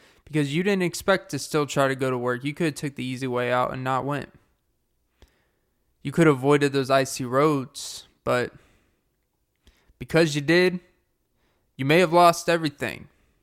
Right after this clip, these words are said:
But when you got out of that lake and your car was drowning in there,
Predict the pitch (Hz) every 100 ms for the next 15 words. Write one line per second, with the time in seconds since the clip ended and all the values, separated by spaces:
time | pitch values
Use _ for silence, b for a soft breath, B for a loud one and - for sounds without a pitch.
0 | _ _ _ _ _ _ _ _ _ _
1 | _ _ _ _ _ _ _ _ _ _
2 | _ _ _ _ _ _ _ _ _ 220
3 | 220 - 147 151 147 151 160 156 160 156
4 | 147 160 170 - - - 139 131 123 120
5 | 117 104 - b b b b b b b
6 | b b b _ 165 175 196 190 160 131
7 | 160 170 175 175 180 180 190